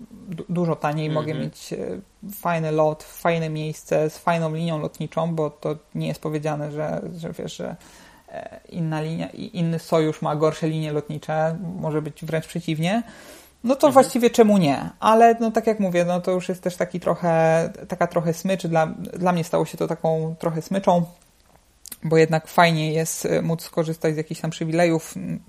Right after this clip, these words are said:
Speaker 1: które udało mi się wylatać w poprzednich miesiącach,
Speaker 2: Mhm.
Speaker 1: ale no to już jest, e,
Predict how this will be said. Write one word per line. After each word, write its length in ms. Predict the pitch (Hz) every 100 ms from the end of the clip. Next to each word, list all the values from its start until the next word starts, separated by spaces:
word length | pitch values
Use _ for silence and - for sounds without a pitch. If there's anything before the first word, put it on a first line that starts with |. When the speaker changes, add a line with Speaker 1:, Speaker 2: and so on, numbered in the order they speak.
| _
Speaker 1:
które 400 | - - 165 156
udało 320 | 160 160 160
mi 120 | 156 151
się 200 | 160 156
wylatać 640 | 160 156 196 - - - -
w 140 | - - - 208 - -
poprzednich 400 | 160 160 156 151
miesiącach, 680 | 151 190 196 226 247 247 - - - - - - - -
Speaker 2:
Mhm. 320 | 147 120 131 147
Speaker 1:
ale 640 | - 240 233 226 226 220 214 - - - _ _ - -
no 160 | - 196
to 120 | 190
już 140 | 185 185
jest, 300 | 175
e, 40 | -